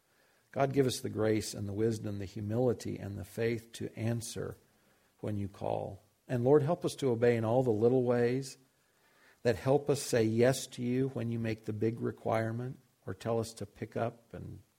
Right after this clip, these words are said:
transfer to other places. Lord, help us not to minimize that the call is to both the big and the small things of life. Help us to be faithful with little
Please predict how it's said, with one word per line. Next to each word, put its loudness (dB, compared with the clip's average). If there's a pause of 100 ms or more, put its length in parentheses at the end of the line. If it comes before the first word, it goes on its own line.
(140)
transfer -6
to -2
other -4
places. -8 (1120)
Lord, -6
help 2
us -2
not 0
to -6
minimize -2
that -8
the -6
call 0
is -4
to -10
both -4
the -6
big 0
and -2
the -4
small -6
things -10
of -10
life. -10 (880)
Help -10
us -6
to -12
be -6
faithful -6
with -8
little 0